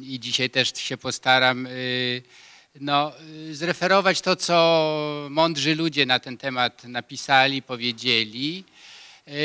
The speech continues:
Y, też spróbuję coś własnego zaproponować jako interpretację postaci, czy raczej wyobrażenia o postaci Judasza.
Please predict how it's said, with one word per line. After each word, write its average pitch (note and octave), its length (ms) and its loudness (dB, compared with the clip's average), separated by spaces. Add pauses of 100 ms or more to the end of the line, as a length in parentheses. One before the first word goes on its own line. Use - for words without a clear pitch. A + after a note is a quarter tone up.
Y, D#3 40 -2
też G#3+ 200 0
spróbuję F#3+ 500 0
coś F3 280 -2
własnego C#3 960 0
zaproponować B2+ 1040 -2
jako A#2+ 760 -6
interpretację B2 1080 -4
postaci, A#2+ 800 -4
czy - 140 -14
raczej A2 320 -6
wyobrażenia A#2+ 760 0
o A2+ 40 -4
postaci B2 880 -6
Judasza. C3 880 0